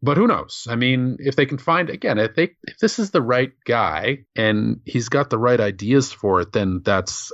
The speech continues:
that's really what matters at the end of the day. I mean, you can really tell any story you wanted to if you have the right talent. I don't think that's where we're, we're going with this. I could see them exploring that in a one-off down the line, maybe, but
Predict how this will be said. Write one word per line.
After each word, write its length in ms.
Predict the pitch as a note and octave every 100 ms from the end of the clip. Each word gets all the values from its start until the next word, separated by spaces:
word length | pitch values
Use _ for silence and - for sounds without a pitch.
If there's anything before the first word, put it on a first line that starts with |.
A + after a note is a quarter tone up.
| -
that's 440 | G#2+ C3+ D3 -
really 160 | A#2+ G2
what 160 | F#2+
matters 320 | A#2 G#2+ F#2+ F#2
at 80 |
the 160 | - G2
end 140 | F#2+
of 80 | F2
the 80 | E2+
day. 240 | A2+ A2+
I 40 | E2
mean, 120 | F#2+
you 80 | A2
can 120 | F#2+
really 180 | D#2+ E2
tell 260 | - G2
any 100 | F2+
story 320 | E2+ - G2+ F2+
you 100 | F2
wanted 300 | C3+ D#3 -
to 200 | G#2 F#2
if 100 | -
you 120 | G2
have 120 | G#2
the 80 | F2
right 180 | E2 D#2+
talent. 440 | - C#3 G#2+ F2+ -
I 100 | A2
don't 340 | G2+ A#2+ A2
think 140 | G#2 G2
that's 200 | F2+ -
where 180 | F#2 E2+
we're, 280 | E2+ D#2+ D#2+ - -
we're 140 | F2
going 340 | E2+ E2 - -
with 200 | E2+ -
this. 240 | - - - -
I 80 | -
could 160 | A2 F#2
see 160 | -
them 160 | B2 G#2
exploring 440 | F#2+ - G#2+ G2+
that 160 | F#2 F#2+
in 80 | F#2
a 40 |
one-off 520 | F2+ F#2+ G2 A2+ - -
down 220 | G#2 F#2+ F2+
the 40 |
line, 300 | F#2 A2+ C3
maybe, 240 | A#2+ D3+
but 320 | E3+ F2 E2